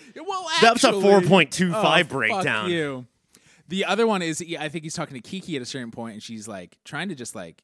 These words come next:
Speaker 1: "It sucks I haven't seen my son, uh, in months." And this is when Marissa just walks through the kitchen to stare at the pool house longingly. And he's like,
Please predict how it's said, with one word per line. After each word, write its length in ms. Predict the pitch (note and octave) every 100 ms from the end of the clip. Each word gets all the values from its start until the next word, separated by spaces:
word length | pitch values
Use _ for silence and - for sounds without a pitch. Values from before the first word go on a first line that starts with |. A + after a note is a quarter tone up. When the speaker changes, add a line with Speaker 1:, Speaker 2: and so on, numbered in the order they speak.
| _
Speaker 1:
"It 120 | G#2+ -
sucks 240 | C3 A#2+
I 100 | B2+
haven't 200 | B2+ A#2+
seen 160 | - A#2+
my 140 | G2
son, 520 | F#2 - A#2+ C#3 F3+ - _ _ _ _ _ -
uh, 460 | C#3 C3 A#2+ G#2+ -
in 180 | B2+ A#2
months." 320 | B2+ D#3+ F#3+
And 100 | D3+
this 100 | D3
is 120 | D3 C#3
when 260 | C3 G#2+
Marissa 300 | A2+ B2 B2
just 160 | A#2 A#2
walks 260 | B2 A#2+
through 80 | -
the 60 | B2+
kitchen 260 | C#3 - B2
to 60 |
stare 200 | G#2 B2+
at 40 | A#2
the 60 |
pool 180 | G#2 B2
house 200 | B2+ A#2+
longingly. 480 | A#2+ A#2 C3 C#3+ D#3+
And 80 | D#3+ _ _
he's 160 | C#3+ C#3+
like, 240 | A2+ -